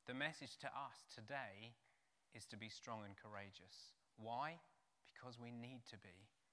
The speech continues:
and we can. Helen Bahrain, uh, is a lady from Eritrea, and she was imprisoned and tortured for two years for her faith. She escaped and fled to Denmark,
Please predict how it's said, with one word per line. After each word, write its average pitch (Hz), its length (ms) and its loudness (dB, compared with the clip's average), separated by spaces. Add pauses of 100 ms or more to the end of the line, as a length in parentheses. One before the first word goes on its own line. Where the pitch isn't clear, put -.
(500)
and 120 300 6
we 110 80 -2
can. 107 480 -8 (2000)
Helen 147 340 10
Bahrain, 131 720 12 (640)
uh, 110 240 8
is 110 80 0
a 117 40 2
lady 123 240 8
from 113 260 0
Eritrea, 110 640 6 (1120)
and 120 260 10
she - 160 6
was 135 160 6
imprisoned 165 540 4
and 147 120 2
tortured 143 420 0
for 127 100 -4
two - 260 -4
years 135 500 0
for - 120 -6
her 107 180 -2 (140)
faith. 104 260 -4 (800)
She - 180 -2
escaped 143 520 6
and 123 100 -4
fled 120 240 0
to 120 100 -4
Denmark, 107 540 2